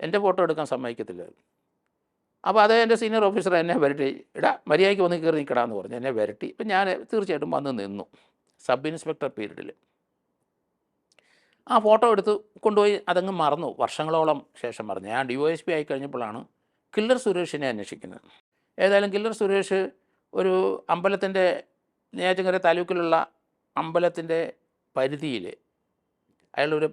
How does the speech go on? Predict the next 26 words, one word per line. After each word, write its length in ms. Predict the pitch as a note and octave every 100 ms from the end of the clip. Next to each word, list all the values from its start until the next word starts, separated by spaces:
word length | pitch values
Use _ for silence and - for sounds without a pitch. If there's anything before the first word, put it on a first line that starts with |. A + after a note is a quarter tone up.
| -
പെങ്ങടെ 280 | C3+ C#3+ D#3
വീടുണ്ട്. 380 | A#2 A#2 G#2 G2 C3+ _ _ _ _ _ _ - F3
അവിടെയാണ് 380 | A3+ A3 G3+ G3+
സാധാരണ 340 | E3+ F3 F#3 F3+
വരുന്നത്, 240 | D#3 C#3 C#3+
അല്ലെ 120 | C3+ C#3
പോലീസ് 260 | D3 D#3 G#2+
പിടിക്കുമെന്ന് 360 | A#2+ B2 A#2 F#2
കരുതി. 240 | F2 G2+ - _ _ _ _ _ _ _ _ _ _ _ _
അപ്പോൾ 120 | G3 G#3
ഞങ്ങളൊക്കെ 300 | G#3+ A3+ G#3+ G3+
നേരത്തെ 260 | G3 G#3 G3
അവിടെയൊക്കെ 300 | F#3 F#3 F3+ F3
പോയി 160 | F3+ G#3 - _ _ _ _ - D3
രഹസ്യമായിട്ട് 520 | D#3+ F#3+ F#3 F3 F3 F3
മഫ്തി 220 | - F#3 F3
വേഷത്തിൽ 300 | D3+ D#3+ D#3+
പോയി 120 | D#3 D#3
കിടന്ന് 240 | B2 C3 - _ -
കില്ലർ 240 | D#3 F3 E3+
സുരേഷ് 420 | E3 D#3+ D#3 D3 C#3+ C3
അമ്പലത്തിൽ 300 | C#3+ D3 C#3+
ഉത്സവത്തിന് 420 | B2 C#3+ C3+ C3 A2
വന്നു, 220 | G#2 A2 - _ _ -
പിടി 160 | A#2+ F#2
വീണു. 200 | D2